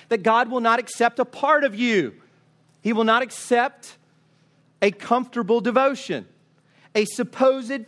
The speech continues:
faith without obedience, a life in which we love the gift more than the giver. God will not accept that kind of Christian life.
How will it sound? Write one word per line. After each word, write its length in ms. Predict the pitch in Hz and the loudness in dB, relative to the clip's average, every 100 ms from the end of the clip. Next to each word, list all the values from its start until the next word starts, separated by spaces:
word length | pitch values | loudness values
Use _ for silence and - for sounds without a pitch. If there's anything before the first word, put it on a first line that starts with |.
| - | -2
faith 400 | 240 233 247 247 | 2 2 0 -6
without 340 | 233 214 220 | 0 2 2
obedience, 960 | 240 233 302 294 220 123 - - - _ _ _ _ _ _ _ _ - | -2 -2 -2 0 0 -2 -8 -20 -20 _ _ _ _ _ _ _ _ -8
a 80 | 170 | 0
life 360 | 180 196 240 240 | 2 2 0 -4
in 120 | 226 | -2
which 180 | 208 - | -2 -2
we 80 | 208 | 0
love 240 | 190 196 | 0 0
the 80 | 214 | -4
gift 400 | 165 170 175 170 | 0 0 0 -8
more 320 | 156 165 165 | -6 -4 -4
than 220 | 156 151 | -4 -6
the 80 | 151 | -4
giver. 340 | 190 190 165 _ - - | -2 -2 -6 _ -20 -10
God 420 | 151 240 262 294 240 | 0 2 4 2 -2
will 160 | 262 | -4
not 480 | 226 233 254 269 - | 0 2 2 2 -4
accept 720 | 196 - - - 202 208 - 233 | -12 -10 -12 0 0 0 -10 -16
that 500 | 285 349 320 226 - - _ _ _ _ | 0 2 4 2 -4 -20 _ _ _ _
kind 360 | 262 254 247 | 0 0 0
of 100 | 240 | -4
Christian 460 | - 247 - - 240 | -2 -2 -2 -2 2
life. 480 | 233 214 156 - | 4 2 -2 -14